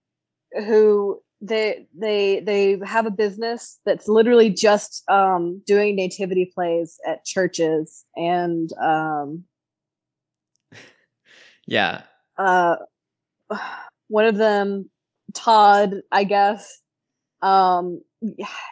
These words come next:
Speaker 1: he hired a donkey for this one 'cause they're going all out.
Speaker 2: But then in the first scene, the donkey goes missing and he says,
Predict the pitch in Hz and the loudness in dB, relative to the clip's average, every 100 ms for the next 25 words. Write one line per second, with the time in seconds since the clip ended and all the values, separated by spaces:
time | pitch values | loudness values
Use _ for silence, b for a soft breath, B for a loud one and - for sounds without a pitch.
0 | - 240 220 202 - 226 254 226 175 180 | -8 -2 0 -2 2 6 6 6 2 0
1 | 202 214 262 269 277 _ _ _ _ _ | 0 -4 -6 -6 -8 _ _ _ _ _
2 | _ _ - 247 277 - 254 277 294 285 | _ _ -2 0 0 -2 -4 -2 -4 -8
3 | _ 240 208 208 214 196 - 170 185 190 | _ -4 -2 2 2 2 -2 0 2 4
4 | 170 185 233 240 _ _ _ 135 147 143 | 2 2 0 -4 _ _ _ -4 -2 -2
5 | 135 - 151 143 135 151 160 - 151 139 | -4 -6 -6 -4 0 0 0 0 0 0
6 | 127 117 113 117 135 131 135 123 120 120 | -2 -6 -8 -2 0 0 0 0 0 -4
7 | 117 107 104 - 117 117 120 107 104 - | -4 -4 -4 -4 -4 0 0 0 -2 -10